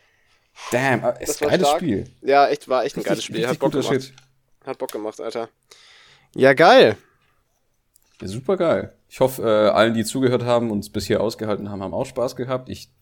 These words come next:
Speaker 1: denke schon, wenn ich
Speaker 2: Ist
Speaker 1: unser
Speaker 2: natürlich,
Speaker 1: Klientel so
Speaker 2: ist natürlich,
Speaker 1: einschätze.
Speaker 2: äh, absolut belastend, dass ich das jetzt noch schneiden muss, im Gegensatz zu so einer normalen Podcast-Folge, aber das mache ich dann morgen. Also ihr hört
Speaker 1: Ja.
Speaker 2: die Folge dann wahrscheinlich am Donnerstag. Ja. Mit ein
Speaker 1: Das
Speaker 2: bisschen
Speaker 1: ist halt, äh,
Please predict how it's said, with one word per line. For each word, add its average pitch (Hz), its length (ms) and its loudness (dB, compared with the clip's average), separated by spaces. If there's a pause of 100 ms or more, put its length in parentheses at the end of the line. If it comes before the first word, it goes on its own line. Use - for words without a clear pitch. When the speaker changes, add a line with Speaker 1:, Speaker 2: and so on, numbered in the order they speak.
(160)
Speaker 1:
denke 107 320 -4
schon, 131 540 -6
wenn 113 140 -4
ich 110 300 -10 (200)
Speaker 2:
Ist - 100 -16
Speaker 1:
unser - 80 2
Speaker 2:
natürlich, 131 260 0
Speaker 1:
Klientel 110 380 0
so 107 180 -6
Speaker 2:
ist 101 100 4
natürlich, 147 420 4
Speaker 1:
einschätze. 127 340 2
Speaker 2:
äh, - 20 4
absolut 143 420 0
belastend, 139 420 4
dass 139 120 4
ich 139 100 -4
das - 140 -6
jetzt 131 160 -4
noch 127 120 -2
schneiden 151 440 2
muss, 127 220 0
im 131 80 -8
Gegensatz 135 360 2
zu 131 80 -4
so 127 80 -2
einer 123 100 2
normalen 120 380 2
Podcast-Folge, 135 760 0
aber 117 100 2
das 120 120 -4
mache 123 140 0
ich 120 40 -6
dann 120 140 -4
morgen. 131 400 4 (500)
Also 127 180 -4
ihr 127 160 6
hört 143 180 6
Speaker 1:
Ja. 135 80 6
Speaker 2:
die - 20 -2
Folge 135 300 4
dann 123 120 2
wahrscheinlich 123 340 0
am 113 160 -6 (100)
Donnerstag. 127 840 0 (340)
Ja. 123 260 -8 (840)
Mit 123 160 -4
ein 120 80 0
Speaker 1:
Das - 100 0
Speaker 2:
bisschen 120 60 0
Speaker 1:
ist 117 80 -2
halt, 101 260 2
äh, 95 600 2